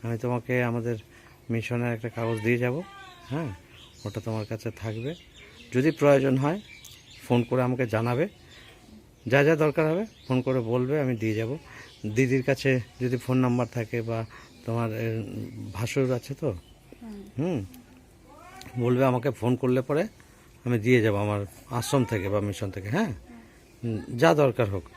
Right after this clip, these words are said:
Speaker 1: বাচ্চাদের জন্যে বা তোমার, আহ, চলার জন্যে, জামা কাপড় দরকার হোক বা, আহ, খাওয়ার কিছু জিনিস, মুদিখানা দোকান বা সবজি টবজি যাই হোক না কেন, ঠিক আছে? এখন, উম,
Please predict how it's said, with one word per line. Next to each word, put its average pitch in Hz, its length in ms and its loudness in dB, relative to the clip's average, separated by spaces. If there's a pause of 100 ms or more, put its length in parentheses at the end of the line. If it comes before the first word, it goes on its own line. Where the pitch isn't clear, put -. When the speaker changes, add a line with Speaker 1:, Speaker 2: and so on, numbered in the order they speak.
(440)
Speaker 1:
বাচ্চাদের 110 420 -2
জন্যে 110 280 0
বা 107 120 0
তোমার, 104 280 -2
আহ, - 960 -10
চলার 123 320 4
জন্যে, 95 300 0 (2250)
জামা 117 260 2
কাপড় 113 300 0
দরকার 120 360 0
হোক 123 260 -2
বা, 104 160 0
আহ, - 680 -8
খাওয়ার 107 340 0
কিছু 107 260 -2
জিনিস, 101 400 -2
মুদিখানা 101 440 -2
দোকান 98 380 -6
বা 90 140 -4 (380)
সবজি 98 300 -4
টবজি 92 380 -6
যাই 110 180 2
হোক 98 220 -8
না 90 80 -6
কেন, 85 220 -8 (1120)
ঠিক 131 140 -4
আছে? 135 260 -2 (520)
এখন, 113 380 0 (160)
উম, 98 600 -6